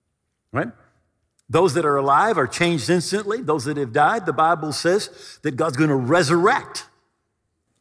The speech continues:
So there's going to be a salvation of the body,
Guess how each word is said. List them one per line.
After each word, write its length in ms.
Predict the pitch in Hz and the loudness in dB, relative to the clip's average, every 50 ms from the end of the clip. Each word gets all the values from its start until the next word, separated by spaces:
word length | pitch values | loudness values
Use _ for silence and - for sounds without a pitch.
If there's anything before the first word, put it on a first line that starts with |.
| _ _ _ _ _ _ _ _ _ _ _ _ _ _ _ _ _ _ _ _ | _ _ _ _ _ _ _ _ _ _ _ _ _ _ _ _ _ _ _ _
So 160 | _ - - 147 | _ -4 -2 0
there's 160 | 139 165 127 | 0 0 0
going 280 | 110 147 190 269 302 | 2 2 2 2 2
to 80 | 226 202 | 2 0
be 180 | 139 165 165 170 | 2 2 2 2
a 60 | 147 | 2
salvation 540 | - 185 170 147 123 156 156 139 - - 151 | 0 -2 -2 -2 0 -2 -2 -2 -4 -6 -6
of 120 | 131 113 | -6 -6
the 60 | 123 | -6
body, 320 | 113 175 214 208 - 101 | -6 -6 -6 -6 -8 -14